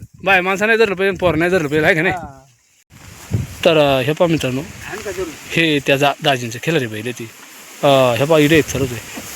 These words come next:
Speaker 1: आणि इकडं पाठीमागे एक आहे, ते धरायला गेलेत, म्हणजे एकदम जवळून दाखवणार आहे. आणि पाठीमागे एक आहे, हे पहा इकडं, हे पहा, हा एक आहे.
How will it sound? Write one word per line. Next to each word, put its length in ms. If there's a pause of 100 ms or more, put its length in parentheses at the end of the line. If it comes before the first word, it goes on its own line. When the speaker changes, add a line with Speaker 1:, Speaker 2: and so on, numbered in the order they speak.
(1160)
Speaker 1:
आणि 440 (160)
इकडं 220
पाठीमागे 500
एक 120
आहे, 140
ते 280
धरायला 240
गेलेत, 280
म्हणजे 200
एकदम 240
जवळून 260
दाखवणार 340
आहे. 80 (600)
आणि 420 (240)
पाठीमागे 420
एक 80
आहे, 100
हे 60
पहा 340
इकडं, 240 (1600)
हे 60
पहा, 300 (200)
हा 140
एक 200
आहे. 100